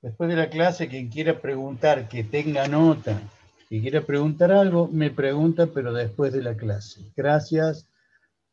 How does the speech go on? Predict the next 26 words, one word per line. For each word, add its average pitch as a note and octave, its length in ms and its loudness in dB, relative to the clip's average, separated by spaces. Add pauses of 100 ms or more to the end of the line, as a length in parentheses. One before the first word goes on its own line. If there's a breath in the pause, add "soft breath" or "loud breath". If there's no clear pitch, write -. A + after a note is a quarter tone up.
(140)
Vamos G#3 220 6
a - 20 2
comenzar F#3 480 4
con F3 320 2
agitación E3+ 640 2
y F#3+ 40 2
mezcla F#3 640 4 (480)
y D3 80 -8
vamos F3 340 6
a E3+ 40 8
diferenciar D3 760 0
claramente D#3+ 1040 2 (760)
lo C#3+ 220 0
que D#3 160 -2
significa E3 720 2
una E3+ 200 4
agitación B2+ 1000 -2 (180)
y D3+ 120 -6
lo C3+ 140 -2
que C3 140 -8
significa B2+ 880 -6 (120)
una B2+ 260 -4
mezcla, A#2+ 680 -8 (220)
¿sí? D3 360 -12 (1080)
Agitar D3+ 540 2
es E3 200 0